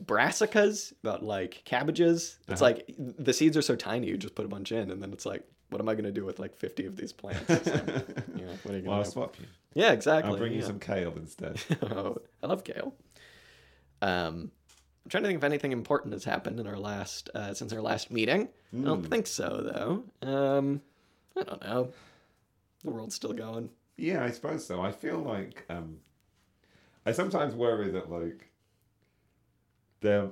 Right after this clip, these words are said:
Speaker 2: there may be news stories that we
Speaker 1: <laughs>
Speaker 2: really ought to comment on
Speaker 1: Yeah.
Speaker 2: just by virtue of the fact that they've happened, and it's almost like
Speaker 1: <laughs>
Speaker 2: etiquette.
Speaker 1: Sure.
Speaker 2: Like if s-, like, if something, if something really outrageous and egregious is happening, as it likely has,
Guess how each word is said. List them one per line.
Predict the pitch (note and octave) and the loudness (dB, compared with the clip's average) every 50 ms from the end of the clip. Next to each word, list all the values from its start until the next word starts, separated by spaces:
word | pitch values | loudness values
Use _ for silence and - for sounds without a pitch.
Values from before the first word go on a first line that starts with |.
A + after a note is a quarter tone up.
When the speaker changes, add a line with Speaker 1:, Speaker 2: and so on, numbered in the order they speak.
| - | 0
Speaker 2:
there | F2+ G#2 G2+ G2 G2 | 2 4 4 4 4
may | G2 G#2 G#2+ A2 A2 | 2 2 2 2 2
be | G2 - G2+ F#2 F#2 F2+ F2+ F2+ D#2+ - - - F2 F#2 | 0 0 -2 -2 -2 0 -2 -4 -6 -8 -12 -14 -8 -4
news | F#2 F#2+ F#2 F2+ - | -2 -2 -2 -2 -4
stories | - - F#2+ F#2+ F#2 E2+ E2+ E2+ E2 E2 | -6 -4 -2 -2 -2 -2 -2 -4 -4 -6
that | F2 E2+ - E2+ | -6 -8 -6 -6
we | E2+ E2+ E2 D#2+ D#2+ D#2+ E2 E2 D#2+ - - - - - | -4 -4 -2 -2 -2 -2 -2 -4 -6 -2 0 0 0 0
Speaker 1:
<laughs> | - - - - F#2 | -2 -12 -14 -12 -6
Speaker 2:
really | F2 F#2 F#2+ F#2+ F#2 F2+ F2 | -2 0 0 2 2 2 2
ought | F2 F2+ F2 - | 0 0 -2 -4
to | - - | -6 -12
comment | E2+ - - F2 E2+ E2 E2+ E2+ - | -10 -4 -4 -2 -2 -2 -4 -6 -6
on | D#2 E2 E2+ D#2+ D2+ D#2+ - _ _ - | -6 -6 -6 -6 -10 -14 -20 _ _ -10
Speaker 1:
Yeah. | - | -4
Speaker 2:
just | - B2+ - - - | -2 -2 -2 -2 0
by | - A#2 G#2+ G#2 | 4 4 4 4
virtue | F2+ F#2 G2+ G2 - - - | 4 2 0 0 0 -2 -4
of | F#2+ F2 | -6 -4
the | F#2 F2 | -6 -6
fact | - - F#2+ F#2 - - - | -2 0 0 0 0 -2 -8
that | F#2+ - D#2+ | -8 -4 -2
they've | F2+ F2+ F2+ - | -2 -2 -2 -2
happened, | F#2 F#2 F#2 - - E2+ E2 D#2 | -4 -6 -4 -4 -6 -6 -6 -6
and | E2+ D#2+ D#2+ | -8 -8 -8
it's | D2+ - - | -8 -8 -6
almost | E2+ E2+ D#2+ D#2+ D#2+ D#2+ D#2+ - - - | -4 -4 -4 -4 -6 -8 -8 -10 -10 -10
like | D#2+ D#2 C#2+ C#2+ - - - - - - _ _ | -8 -8 -8 -8 -10 -12 -16 -20 -20 -20 _ _
Speaker 1:
<laughs> | _ _ _ _ _ _ _ - | _ _ _ _ _ _ _ -4
Speaker 2:
etiquette. | F2 E2+ - - F2 - - D#2+ C#2 - - - _ _ _ _ _ _ | -4 -2 -4 -8 -12 -10 -8 -8 -8 -8 -10 -16 _ _ _ _ _ _
Speaker 1:
Sure. | - - - - - - | -6 -2 0 2 4 6
Speaker 2:
Like | - D#3 C#3+ C3+ | 8 6 8 6
if | F3 E3 - - | 4 2 0 -2
s-, | - C#3+ C#3 | -2 0 2
like, | C3+ C3 C3 - | 4 4 4 2
if | C#3 B2+ | 0 -2
something, | - C#3+ D3 C#3+ - D#3 B2 A#2 A2+ A2 G2 - | -2 -2 -2 -2 -2 -2 -2 -2 -4 -6 -4 -4
if | G2+ G2+ - | -4 -4 -2
something | B2+ B2+ B2 - B2 A2+ A2 | -4 -4 -4 -4 -4 -2 0
really | A2 A2 G#2+ G#2 G2+ G2+ | 2 2 2 2 2 4
outrageous | G2 G2 F#2+ F2+ G2 F#2+ F#2+ F2 F#2+ F#2+ F#2+ - | 4 4 4 4 2 2 2 2 0 -2 -2 -4
and | F2+ F#2 | -6 -6
egregious | E2+ - F#2 F2+ F2+ F2 F2 E2+ - | -4 -2 -2 -2 0 -2 -4 -6 -6
is | F2 - | -6 -4
happening, | - E2+ - D2+ E2 E2 E2 E2 | -4 -4 -4 -4 -6 -6 -6 -6
as | E2+ E2+ | -6 -6
it | - D2 | -6 -4
likely | E2 E2+ E2 E2 - F2+ E2+ | -4 -4 -4 -4 -6 -6 -6
has, | D2+ D#2+ E2 E2 E2 E2+ E2+ - | -6 -6 -4 -4 -4 -4 -6 -8